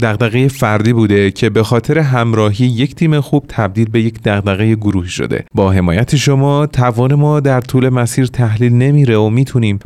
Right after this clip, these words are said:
پرتوان‌تر در خدمتتون باشیم. خب، بریم سراغ سومین برنامه. هنگامی که دچار افسردگی هستین، ممکنه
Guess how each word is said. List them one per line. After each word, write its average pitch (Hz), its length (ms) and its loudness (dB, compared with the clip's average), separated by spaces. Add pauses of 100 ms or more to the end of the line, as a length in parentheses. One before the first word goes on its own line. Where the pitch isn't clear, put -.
پرتوان‌تر 113 840 0 (280)
در 90 140 -2
خدمتتون - 680 -8
باشیم. - 320 -8
خب، 202 120 -2
بریم 190 340 2
سراغ 151 300 0
سومین 113 540 0
برنامه. 85 360 -2 (180)
هنگامی 220 320 -2
که 196 120 0
دچار 139 440 0
افسردگی 110 640 -2
هستین، 120 640 0
ممکنه 120 480 0